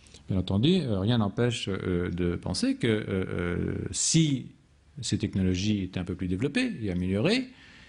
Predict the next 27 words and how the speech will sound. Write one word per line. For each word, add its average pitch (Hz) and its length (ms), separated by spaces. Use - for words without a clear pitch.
eh 95 80
bien, 127 440
euh, 95 120
des 92 140
gens 127 200
qui 117 80
sont 101 80
dans 92 80
une 90 40
situation 98 400
aussi 98 200
catastrophique, 98 600
parce 101 140
que 101 100
derrière 92 300
ça, 117 120
il 98 40
y - 20
a - 20
quand 117 100
même 139 120
des 113 80
problèmes 98 380
de 85 100
santé, 92 500
euh, 92 160
publique, 220 480